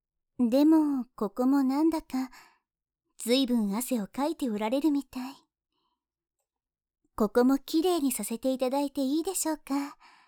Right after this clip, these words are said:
ここは、特にきれいにしておかないといけない場所ですから、どうかご容赦ください。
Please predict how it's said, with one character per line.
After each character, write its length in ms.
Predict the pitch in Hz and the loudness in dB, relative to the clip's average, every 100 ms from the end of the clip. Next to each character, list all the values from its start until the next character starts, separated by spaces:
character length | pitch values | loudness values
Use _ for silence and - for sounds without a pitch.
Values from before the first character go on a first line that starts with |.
| _ _ _ _ _ _ _ _ _ _ _ | _ _ _ _ _ _ _ _ _ _ _
こ 120 | 220 | -4
こ 200 | 202 254 | -2 0
は、 200 | 262 285 - - _ _ _ _ - | 2 0 -2 -20 _ _ _ _ -2
特 280 | 254 254 | -2 2
に 180 | 277 202 | 2 2
き 180 | - 285 | -2 0
れ 160 | 349 349 | 2 2
い 40 | |
に 100 | 269 | 2
し 80 | 240 | 0
て 140 | 226 | -2
お 60 | 226 | -2
か 120 | 269 | 0
な 140 | 269 302 | 2 2
い 80 | |
と 80 | 294 | 0
い 100 | 190 | -4
け 140 | 214 226 | -2 -2
な 100 | 254 | 0
い 80 | |
場 100 | 262 | -2
所 120 | 254 285 | -2 -2
で 100 | 311 | -4
す 140 | - | -4
か 120 | 294 | -8
ら、 240 | 247 269 - - _ _ _ _ _ - | -6 -10 -14 -20 _ _ _ _ _ -14
ど 280 | 214 220 240 | -2 0 0
う 40 | |
か 140 | 226 | -4
ご 160 | 196 185 | -4 0
容 160 | 208 277 | 0 0
赦 160 | 269 | -2
く 80 | 254 | -6
だ 140 | 226 | -10
さ 240 | 233 - 294 | -10 -12 -12
い。 120 | - | -14